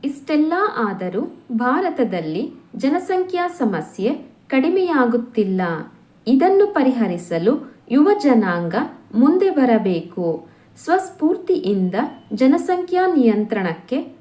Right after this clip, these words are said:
ಮುಂದಾಗಬೇಕು. ಉಪಸಂಹಾರ. ಗಂಡಾಗಲಿ ಹೆಣ್ಣಾಗಲಿ ಎರಡೇ ಮಕ್ಕಳು ಸಾಕು ಎಂಬ ಕಾನೂನು ಕಡ್ಡಾಯವಾಗಬೇಕು.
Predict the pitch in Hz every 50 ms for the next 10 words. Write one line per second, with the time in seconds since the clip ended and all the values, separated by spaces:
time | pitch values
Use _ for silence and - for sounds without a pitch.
0 | _ - 220 226 262 277 302 311 339 330 339 320 339 302 226 233 202 185 180 -
1 | - 190 180 170 160 - - - - _ _ - - - _ _ - 294 339 339
2 | 427 427 415 - 339 277 262 254 226 226 202 190 180 170 170 165 160 - - -
3 | _ - - - - - 214 208 277 294 302 359 403 415 403 403 415 392 370 370
4 | 381 403 381 320 240 226 226 233 233 202 185 180 175 175 180 185 262 302 - -
5 | - - - 220 247 247 294 311 381 440 453 440 403 - - - 330 320 311 311
6 | - - 285 254 262 311 - - 370 359 330 285 240 202 185 185 180 196 277 -
7 | - - - - _ _ _ - 277 285 349 381 392 392 381 370 370 370 - 247
8 | 220 202 208 247 285 339 359 349 311 277 240 226 220 220 190 190 185 180 170 -
9 | - 180 175 170 170 165 - - -